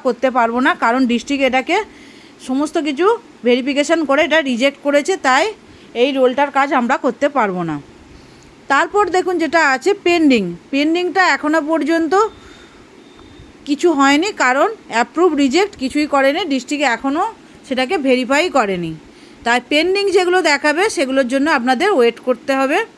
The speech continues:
এইগুলোই আপনাদের বলা ছিল যে কিভাবে রেস রোল রিকোয়েস্ট এলে সেটা কিভাবে আপনারা রোল রিকোয়েস্টের জন্য পাঠাবেন এবং কিভাবে ট্র্যাক করে দেখবেন যে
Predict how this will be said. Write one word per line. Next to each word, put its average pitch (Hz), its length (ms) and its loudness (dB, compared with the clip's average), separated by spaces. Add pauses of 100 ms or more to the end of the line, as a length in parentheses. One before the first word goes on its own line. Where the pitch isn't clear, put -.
(2000)
এইগুলোই 370 440 0 (100)
আপনাদের 330 320 -2 (140)
বলা 262 220 4 (100)
ছিল 285 160 -6 (560)
যে 269 160 -4
কিভাবে 285 420 0 (540)
রেস 269 200 2 (120)
রোল 294 160 0 (120)
রিকোয়েস্ট 294 360 -2 (100)
এলে 311 160 2 (1120)
সেটা 285 300 0 (180)
কিভাবে 269 440 -2
আপনারা 277 280 0 (140)
রোল 254 160 2 (100)
রিকোয়েস্টের 269 480 -2
জন্য 285 160 -2 (160)
পাঠাবেন 269 460 0 (640)
এবং 294 180 0 (140)
কিভাবে 302 440 2 (1160)
ট্র্যাক 277 240 0 (140)
করে 330 160 2 (120)
দেখবেন 277 340 0 (140)
যে 285 120 2